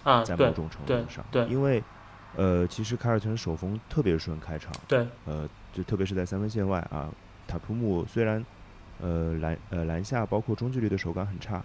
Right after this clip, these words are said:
Speaker 2: 但是他的三分投得特别好，上半场都一直投得很好的。
Speaker 1: 对。
Speaker 2: 呃，Draymond Green 其实是利用了一些，嗯，当然在凯尔特人球迷看来肯定是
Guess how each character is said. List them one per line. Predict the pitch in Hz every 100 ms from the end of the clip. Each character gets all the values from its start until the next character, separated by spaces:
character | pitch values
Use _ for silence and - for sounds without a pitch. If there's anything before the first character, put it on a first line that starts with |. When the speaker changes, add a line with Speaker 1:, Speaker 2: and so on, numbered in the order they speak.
| -
Speaker 2:
但 | 104
是 | 98
他 | 107
的 | 101
三 | 107
分 | 113
投 | 107 87
得 |
特 | 101 143
别 | 82
好， | - -
上 | 117
半 | 110
场 | 98 80
都 | 135
一 | 123
直 | 95
投 | - 80
得 | 80
很 | 69
好 | - -
的。 | - - - -
Speaker 1:
对。 | - - - - -
Speaker 2:
呃， | 92 90 87 82 - - -
Draymond | 120 131
Green | 127 117
其 | - 107
实 | 120
是 | 113 117
利 | 107 117
用 | 117 110
了 | 104
一 | 101
些， | - 110 110 110 - - - -
嗯， | 87 82 80 92
当 | 117
然 |
在 | 151 143
凯 | 113
尔 | 110
特 | 110
人 |
球 | 101 90
迷 | 92
看 | 104
来 | 82 80
肯 | 85
定 | 80 101
是 | 117